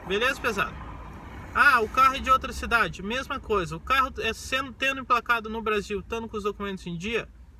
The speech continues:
vai dar certo, pesado. Beleza? Essa foi minha dica aí de hoje pra vocês. Tá gostando dos vídeos? Deixa o joinha aí, o gostei. Ah, não é inscrito no canal, se inscreve. Quer ser motorista Uber? Primeiro link.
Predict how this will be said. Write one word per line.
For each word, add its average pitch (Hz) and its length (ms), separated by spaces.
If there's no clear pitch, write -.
vai 196 180
dar 196 80
certo, 147 300
pesado. - 280
Beleza? 214 500
Essa 190 180
foi 214 120
minha 202 120
dica 190 220
aí 180 60
de 170 100
hoje 165 160
pra 156 100
vocês. - 480
Tá 269 140
gostando 262 320
dos 240 120
vídeos? 277 440
Deixa 190 360
o 185 40
joinha 202 340
aí, 208 120
o 208 60
gostei. 247 440
Ah, 220 400
não 240 220
é - 20
inscrito 226 300
no 202 80
canal, 196 260
se 254 140
inscreve. 254 460
Quer 262 200
ser 262 120
motorista 214 420
Uber? 165 220
Primeiro 233 340
link. 233 340